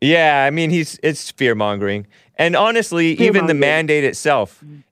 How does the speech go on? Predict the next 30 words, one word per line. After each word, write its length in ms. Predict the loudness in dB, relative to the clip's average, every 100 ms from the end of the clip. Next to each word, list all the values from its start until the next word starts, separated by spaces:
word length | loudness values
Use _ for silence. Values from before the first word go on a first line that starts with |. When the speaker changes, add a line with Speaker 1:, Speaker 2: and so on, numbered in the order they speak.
| -2
Speaker 1:
is 180 | -2
meant 260 | 0 -2 -2
to 100 | -6
strike 380 | -6 -2 -2 -2
fear 580 | -8 -4 0 2 2 0
and 240 | -4 -4
anger 640 | -4 -2 -2 -2 0 0 -2
in 120 | -4
the 100 | -4
hearts 480 | -2 -2 -4 -12 -8
of 180 | -6 -6
the 60 | -8
people. 460 | -8 -6 -6 -8 _ _ _ _ _
So 220 | -6 -2
that 300 | 0 0 0 -4
they, 280 | -2 0
one, 260 | 0 0 0
they 160 | -2 -4
comply, 500 | -6 -6 -2 0 0
or 200 | -2 -4
two, 260 | -4 -4
they 160 | 0 0
overreact 760 | 0 -2 -2 0 0 0 -4
and 140 | -6 -4
go 140 | -4
crazy 420 | -4 -4 -4 -4
and 120 | -6 -6
do 100 | -6
something 380 | -6 -6 -6
that 220 | -4 -4